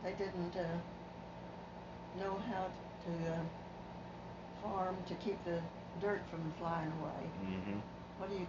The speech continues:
Speaker 1: call that? Uh,
Speaker 2: Um,
Speaker 1: you know? Remember?
Speaker 2: Ah, what is it? It's, um,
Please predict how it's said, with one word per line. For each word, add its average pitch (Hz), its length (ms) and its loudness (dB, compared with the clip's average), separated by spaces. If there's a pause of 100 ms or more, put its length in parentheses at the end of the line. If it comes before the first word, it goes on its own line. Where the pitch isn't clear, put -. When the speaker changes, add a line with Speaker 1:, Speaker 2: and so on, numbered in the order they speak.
Speaker 1:
call 185 220 0
that? 185 320 0
Uh, 170 160 0 (1000)
Speaker 2:
Um, 85 360 8 (1300)
Speaker 1:
you 196 100 2
know? 196 220 2 (840)
Remember? 185 400 0 (440)
Speaker 2:
Ah, - 300 0
what 101 160 8
is 85 140 4
it? 73 180 -2
It's, 98 240 2
um, 90 240 6